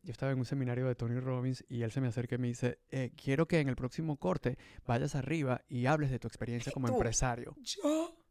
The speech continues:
Speaker 1: Y yo decía, "Yo", y yo miraba alrededor y empecé a comparar. Obviamente empecé a criticarme y empecé a, a, a competir con los otros que estaban. Y yo decía, "Pero yo acá soy el menos exitoso, soy el que menos dinero tiene, soy el que menos experiencia tiene, soy el más joven,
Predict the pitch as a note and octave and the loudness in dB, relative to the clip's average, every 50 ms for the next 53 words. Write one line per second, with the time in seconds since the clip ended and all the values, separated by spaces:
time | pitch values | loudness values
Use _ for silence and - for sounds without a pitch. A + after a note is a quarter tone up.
0 | _ _ _ _ _ _ _ _ _ _ _ _ - B2 A#2+ A#2+ A#2+ A#2 - C3 | _ _ _ _ _ _ _ _ _ _ _ _ -12 -10 -8 -8 -8 -6 -6 -6
1 | B2 B2 D#3 F3 - C#3 B2+ C3+ C#3 D#3 D#3+ E3 E3+ F3 F3 E3 E3 E3+ E3 D#3+ | -2 -2 -2 -2 -4 -6 -6 -4 -4 -4 -4 -4 -4 -4 -2 0 2 4 4 6
2 | D#3+ E3 F3 E3 D#3+ E3 - - - D3+ C#3+ C3+ - C3+ A#2 - A#2 - - D#3 | 6 6 6 6 6 4 2 0 0 0 2 2 2 0 -2 -2 -4 -4 -4 -4
3 | D#3+ - D#3+ D3+ C3+ A#2 A2+ A#2 C3+ - - - - - - - - - - - | -2 0 2 2 2 0 -2 -4 -6 -10 -14 -16 -18 -18 -18 -18 -18 -16 -6 -2
4 | C3 B2+ C3+ C3 C3+ C3+ D3+ D3 C#3+ A#2+ - A#2 A2+ - - C3+ - D3+ C#3 - | 0 0 2 2 0 -2 -2 -4 -4 -6 -6 -6 -6 -6 -6 -4 -2 -2 -2 2
5 | - C#3+ B2+ A#2+ A#2+ A#2+ B2 C3 C3+ - - C3 B2 A#2+ A2+ A2+ A#2 - - B2 | 4 4 4 4 2 0 -2 -4 -6 -6 -6 -4 -4 -2 -2 -4 -4 -4 -4 -2
6 | A#2+ B2 C3+ C#3 C#3 - - - C3 B2 - _ - C#3 - - E3+ D3+ C3+ - | 0 0 0 0 -2 -4 -6 -8 -8 -8 -10 _ -6 -6 0 2 4 2 4 2
7 | - B2+ - - G#3+ F#3+ F#3 F3 - E3 D3+ C#3 A#2+ - C#3+ - G#3 - C#3 C3+ | -2 -4 -2 0 2 2 2 2 4 2 2 2 0 -2 -4 -4 -4 -4 -4 -4
8 | - F3 E3 D3+ C3+ B2+ B2+ A#2+ - - B2+ A#2 - - - - - - - C#3 | -4 -2 -2 0 0 -2 -2 -2 -2 -2 -2 -2 -4 -10 -20 -20 -18 -6 -2 -2
9 | B2 A#2 A2+ A#2 A#2+ B2+ - - _ - C#3+ - - C3+ C3+ - - C#3+ C#3 B2+ | -2 0 0 0 0 0 -2 -6 _ -8 -8 -6 -6 -6 -6 -2 -2 0 0 0
10 | B2+ C3 C#3 C#3+ C#3+ - - A2+ - - D3+ - - C#3 - - - - - - | 0 0 -2 -2 -4 -4 -6 -8 -8 -8 -8 -8 -8 -10 -10 -12 -18 -20 -20 -20
11 | - - - B2 B2+ C#3 C#3 - C#3 C3 B2 A#2 A2+ A#2 C3 C3 C3+ A#2+ A#2+ A#2+ | -10 -6 -2 -2 -2 -2 -4 -4 -4 -2 -2 -2 -2 -2 -2 -2 -2 -2 -2 -4
12 | C3 - - C#3 F3 G3+ D#3 - - - - - - D3 D3+ - D#3+ C#3 C3+ D3+ | -6 -6 -4 -4 -4 -2 -4 -6 -8 -12 -8 -2 0 2 2 4 4 2 4 2
13 | D3+ E3+ - - - B2 B2+ C3+ B2+ - C3+ - G3+ A#3+ G#3+ - - - - - | 0 -2 -4 -2 -2 -2 0 0 -2 -4 -4 -4 -4 -4 -4 -6 -8 -12 -10 -6
14 | - A3 G3+ F3+ - D3 C3+ - - - F#3+ A#3+ A3 D#3 C3+ | -4 -2 0 0 0 0 -2 -4 -2 -2 0 0 0 0 -4